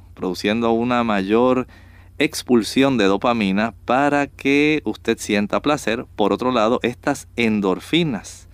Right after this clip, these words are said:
por el efecto opioide que contienen, van a estar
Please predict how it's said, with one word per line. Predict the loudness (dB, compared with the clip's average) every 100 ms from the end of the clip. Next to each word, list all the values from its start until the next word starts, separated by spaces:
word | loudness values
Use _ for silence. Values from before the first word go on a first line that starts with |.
| -20 -20 -20 -6
por | 0 4
el | 4
efecto | 2 2 -2 -2 -4 -4 -2
opioide | -4 0 2 4 4 2 -2 -6 -14 -20 -20 -8
que | -4 0
contienen, | 0 0 0 0 2 0 -4 -10 -20 -20 -8
van | -2 0 0
a |
estar | -2 -2 -2 0 0 -2